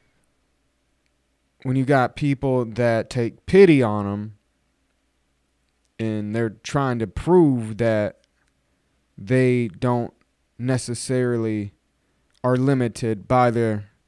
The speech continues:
by, by the perception of their limitation. Just like that one dude that was, like, a motivational speaker and he had, like, a chicken drumstick instead of a leg. You know, that was his, his only little appendage was a chicken drumstick.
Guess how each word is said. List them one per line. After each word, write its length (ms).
by, 200
by 300
the 140
perception 600
of 140
their 160
limitation. 840
Just 220
like 140
that 180
one 260
dude 300
that 100
was, 140
like, 100
a 40
motivational 680
speaker 420
and 120
he 60
had, 120
like, 160
a 40
chicken 360
drumstick 640
instead 300
of 40
a 60
leg. 460
You 100
know, 180
that 100
was 180
his, 200
his 220
only 300
little 300
appendage 540
was 160
a 60
chicken 360
drumstick. 680